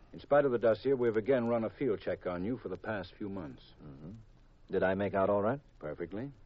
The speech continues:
Speaker 1: The reason for the precaution is that we're obliged to ask your help again on an extremely confidential matter.
Speaker 2: Oh, what is it?
Speaker 1: It has top priority in Washington. It's the only subject on which every development goes directly to the president's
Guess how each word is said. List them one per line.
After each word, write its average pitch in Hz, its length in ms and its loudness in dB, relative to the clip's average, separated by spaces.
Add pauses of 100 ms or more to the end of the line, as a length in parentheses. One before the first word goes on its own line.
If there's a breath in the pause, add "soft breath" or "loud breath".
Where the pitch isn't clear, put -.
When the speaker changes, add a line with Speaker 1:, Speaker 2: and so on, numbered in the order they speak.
(840)
Speaker 1:
The 101 80 2
reason 160 260 4
for 131 100 0
the 123 60 -2
precaution 110 540 0
is 113 180 -2
that 104 160 -2
we're 113 140 0
obliged 110 420 0
to 110 100 0
ask 110 280 -4
your 110 180 -4
help 104 240 -8
again 95 480 -8 (800)
on 90 100 -6
an 95 120 0
extremely 107 640 0
confidential 107 720 -6
matter. 82 300 -8 (1000)
Speaker 2:
Oh, 78 200 -8
what 113 140 0
is 113 140 0
it? 87 80 -8 (380)
Speaker 1:
It - 80 -8
has 117 180 2
top - 240 0
priority 107 500 -2
in 92 100 -4
Washington. 73 500 -8 (540)
It's - 100 -20
the 113 100 4
only 143 220 4
subject 131 400 -2
on 127 120 0
which 127 160 0
every 131 220 2
development 123 480 2
goes 127 240 2
directly 147 640 -2 (460)
to - 80 -10
the 87 100 -6
president's 90 520 -4